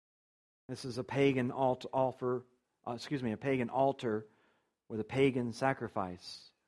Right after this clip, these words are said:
offered up in a pagan way. Pagan religion in the name of Christianity. If you ever doubt that,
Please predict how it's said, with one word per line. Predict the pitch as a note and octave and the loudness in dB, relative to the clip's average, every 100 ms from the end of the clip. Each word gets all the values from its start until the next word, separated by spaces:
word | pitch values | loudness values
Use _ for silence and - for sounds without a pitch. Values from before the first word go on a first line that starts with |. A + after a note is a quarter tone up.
| _ _ _ _ _ _ _ - | _ _ _ _ _ _ _ -2
offered | B2+ - B2 | -2 0 2
up | A#2+ G#2+ - _ _ _ _ _ _ _ _ | 4 2 -2 _ _ _ _ _ _ _ _
in | A2+ | -10
a | |
pagan | - A#2+ A2 G2+ G2+ | -2 0 0 -2 -4
way. | G2+ E2 _ _ _ _ _ _ _ _ _ _ _ _ _ _ - | -6 -8 _ _ _ _ _ _ _ _ _ _ _ _ _ _ 0
Pagan | D#3+ E3 D#3 | 2 4 2
religion | B2+ B2+ C3+ G2+ E2+ D#2 _ _ _ _ _ _ _ _ _ _ _ B2 | 2 0 0 -2 -10 -14 _ _ _ _ _ _ _ _ _ _ _ -6
in | |
the | A#2 | -2
name | B2 B2+ A#2+ A2+ | 0 0 0 -4
of | A2 - | -6 -8
Christianity. | - G#2+ - G#2+ F#2 D#2 - _ _ _ - - _ - | -8 -8 -6 -6 -6 -12 -20 _ _ _ -20 -20 _ 2
If | F3+ | 8
you | G#3 | 10
ever | A#3+ D#3 | 10 6
doubt | D3 D3 G3+ - | 8 10 8 4
that, | F2 | -8